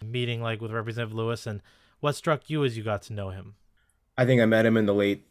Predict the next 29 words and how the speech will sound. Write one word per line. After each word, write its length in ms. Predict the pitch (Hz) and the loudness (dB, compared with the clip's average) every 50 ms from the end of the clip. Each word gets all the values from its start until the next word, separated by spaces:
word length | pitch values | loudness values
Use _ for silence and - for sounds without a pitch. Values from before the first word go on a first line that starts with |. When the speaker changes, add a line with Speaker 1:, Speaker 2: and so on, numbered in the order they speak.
| _ _ _ | _ _ _
Speaker 2:
<clears throat> 160 | - - - | -6 -2 0
nineteen 420 | 143 135 117 104 110 107 107 101 | 0 2 2 2 0 0 0 -2
eighties. 500 | 101 104 104 104 104 104 98 95 - - - - | 0 0 0 0 0 -2 -2 -4 -8 -12 -12 -12
He 80 | 104 | -10
came 220 | 98 110 101 101 95 | -6 -4 -4 -4 -4
to 100 | 98 104 | -4 -2
my 120 | 98 95 | -4 -2
father's 840 | - - 95 95 95 95 95 92 92 92 92 90 - - - - - _ _ _ _ _ _ _ _ _ _ _ _ _ _ - | 0 2 2 2 4 2 2 0 -2 -2 -4 -6 -8 -10 -12 -12 -14 _ _ _ _ _ _ _ _ _ _ _ _ _ _ -4
office 600 | - 90 92 92 - 95 92 92 - - - - _ _ _ _ _ _ _ _ | 0 0 0 0 0 -2 -2 -2 -4 -6 -12 -14 _ _ _ _ _ _ _ _
to 100 | _ - | _ -16
talk 240 | - - 92 90 - | -10 -8 -8 -6 -6
about, 480 | 92 82 95 90 90 90 90 - - - | -4 0 0 2 2 2 0 0 -2 -6
I 120 | 101 107 | -4 -2
think 140 | 113 107 - | -2 -2 0
he 80 | 123 | 0
was 240 | 113 95 - - - _ _ _ _ _ | -2 -2 -2 -6 -14 _ _ _ _ _
trying 160 | - 98 98 | -4 -2 -2
to 60 | 98 | 0
raise 200 | 98 95 95 92 | 0 0 0 0
money 220 | 98 95 95 95 90 | -2 -2 -2 -2 -2
for 140 | - 95 90 | -4 -4 -6
his 100 | 87 - | -6 -6
political 360 | - - 90 92 90 95 92 | -8 -8 -8 -6 -6 -6 -6
campaigns. 720 | - 104 92 90 - 104 95 92 92 92 92 - - - _ _ _ _ _ _ _ _ _ _ _ | -4 -4 -4 -4 -4 -4 -4 -2 -2 -4 -6 -8 -12 -16 _ _ _ _ _ _ _ _ _ _ _
So 320 | - - - 95 92 92 | -12 -8 -4 -2 0 2
I 60 | 95 98 | 2 2
met 220 | 101 98 98 98 | 2 2 2 2
him 240 | 98 98 92 - - - - - | 0 -2 -2 -4 -8 -12 -16 -10
much, 380 | - 110 110 107 - - - | -4 -2 -2 -2 -2 -4 -10